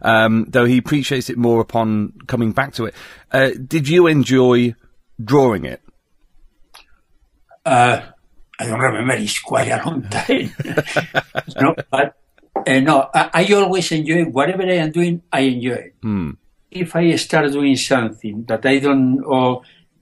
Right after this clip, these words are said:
Speaker 2: even, well, before it, when I, I am giving a script and I see, and I don't like it, I don't take it.
Speaker 1: Hmm.
Speaker 2: Because normally then it can take me ages to do it, and, uh, and then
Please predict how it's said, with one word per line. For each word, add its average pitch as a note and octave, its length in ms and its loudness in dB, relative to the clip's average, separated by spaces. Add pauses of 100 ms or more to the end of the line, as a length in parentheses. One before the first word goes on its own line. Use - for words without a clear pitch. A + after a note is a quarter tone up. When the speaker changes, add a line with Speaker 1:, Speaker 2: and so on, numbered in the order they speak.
(140)
Speaker 2:
even, C#3 360 0
well, C3+ 180 2
before D3 480 0
it, C#3+ 300 -6
when C3+ 240 0
I, C#3 180 4
I C#3 140 2
am C3 200 2
giving C3 300 0
a A#2+ 200 -4
script - 420 -6 (560)
and A#2+ 220 0
I A#2+ 80 0
see, D3 460 0 (680)
and B2 120 0
I D3+ 80 4
don't D3 220 2
like D3 280 0
it, E3 200 -4
I C#3+ 80 -8
don't B2 180 -6
take G2 260 -14
it. - 80 -20 (180)
Speaker 1:
Hmm. F#2 240 -4 (1040)
Speaker 2:
Because A#2 300 -10
normally D3 400 0
then D#3 400 0 (100)
it E3+ 100 -10
can B2 160 -2
take D#3+ 200 0
me C#3 260 0
ages E3+ 520 2
to B2+ 140 -4
do C#3+ 160 2
it, D#3+ 240 -2 (640)
and, C3+ 320 4
uh, C3 360 4
and B2 120 -4
then D3+ 280 0